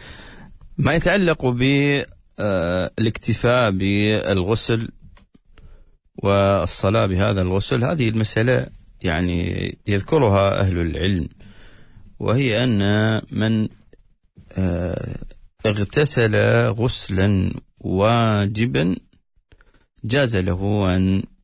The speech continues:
يصلي بهذا الغسل ما تجب له، آه، الصلاة أو ما تجب له الطهارة.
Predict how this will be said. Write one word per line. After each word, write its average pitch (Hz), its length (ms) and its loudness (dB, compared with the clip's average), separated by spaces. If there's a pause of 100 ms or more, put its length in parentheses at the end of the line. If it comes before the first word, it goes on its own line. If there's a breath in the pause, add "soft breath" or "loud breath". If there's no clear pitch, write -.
(840)
يصلي 110 840 0
بهذا 95 600 2
الغسل 101 600 -2 (800)
ما 110 840 0
تجب 110 360 -2
له، 107 580 0 (800)
آه، 85 260 0
الصلاة - 480 -2 (100)
أو 113 100 4
ما 101 220 2
تجب 107 360 -4
له 92 220 -2
الطهارة. - 520 -4